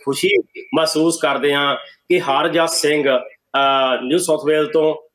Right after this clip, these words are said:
under ਨਾਈਨਟੀਨ ਵਰਲਡ ਕੱਪ ਟੀਮ ਦੇ ਵਿੱਚ ਸਿਲੈਕਟ ਕੀਤਾ ਗਿਆ ਉਹਨਾਂ ਨੂੰ, ਤੇ ਇਸੇ ਤਰ੍ਹਾਂ ਹਰਕੀਰਤ ਸਿੰਘ ਬਾਜਵਾ,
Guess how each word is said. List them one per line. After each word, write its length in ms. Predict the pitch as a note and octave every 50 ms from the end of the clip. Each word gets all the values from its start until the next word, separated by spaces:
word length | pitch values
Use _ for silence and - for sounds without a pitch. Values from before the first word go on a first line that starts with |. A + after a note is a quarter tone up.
| _ _ _ C#3+ D#3+
under 300 | E3+ F#3+ F#3 G3+ G#3 G3+
ਨਾਈਨਟੀਨ 560 | F#3 E3 D#3 D3+ D#3 D#3+ D#3 D#3 D#3+ D#3 D#3
ਵਰਲਡ 460 | D3+ B2 C3 C3 C3+ C#3 D3+ D#3 -
ਕੱਪ 260 | - - - C#3+ C#3 -
ਟੀਮ 280 | - - C3+ C3 C3 B2+
ਦੇ 120 | B2+ B2+
ਵਿੱਚ 200 | B2 B2 B2+ B2
ਸਿਲੈਕਟ 420 | B2 - - B2 B2+ B2 - - B2
ਕੀਤਾ 320 | - - - _ C3+ C3
ਗਿਆ 160 | B2 C#3 C#3
ਉਹਨਾਂ 140 | C#3 C#3 -
ਨੂੰ, 200 | C#3 C#3 C#3 C3 - _ _ _ _ _ _
ਤੇ 80 | F3 D#3+
ਇਸੇ 380 | - D#3+ F3 E3+ - G#3 G#3
ਤਰ੍ਹਾਂ 440 | - - E3+ D#3+ D#3+ D#3+ D#3 D3+ D3 - - _ _ _ _ _ -
ਹਰਕੀਰਤ 520 | E3 D#3+ E3 - - E3 F3 F#3 F#3+ E3+ F3+
ਸਿੰਘ 480 | D#3+ - - D#3+ D#3 D#3 D3+ C3 A#2 G#2+
ਬਾਜਵਾ, 540 | C3+ C3+ C3 C3 B2+ B2 A2+ B2 - - -